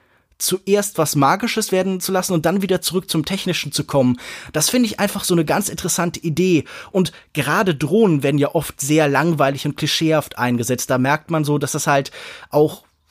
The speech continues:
ein Platz und ein Paradies ist für so eine bestimmte Art von Spielkindern, von Leuten, die halt Fans von Gadgets sind,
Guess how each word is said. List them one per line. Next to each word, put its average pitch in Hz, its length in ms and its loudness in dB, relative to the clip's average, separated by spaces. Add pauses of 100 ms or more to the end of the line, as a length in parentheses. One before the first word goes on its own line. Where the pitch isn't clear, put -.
(120)
ein 147 280 2
Platz 143 420 -2
und 147 420 2 (220)
ein 151 80 -4
Paradies 143 560 -2
ist 156 200 -2
für 165 200 2
so 135 420 4
eine 143 140 0
bestimmte 143 420 -2
Art 131 160 -2
von 143 220 -4
Spielkindern, 180 960 0
von 156 220 -2
Leuten, 151 260 2
die 151 100 -2
halt 143 220 -6
Fans 156 320 -2
von 147 160 -4
Gadgets 151 420 -2
sind, 175 280 0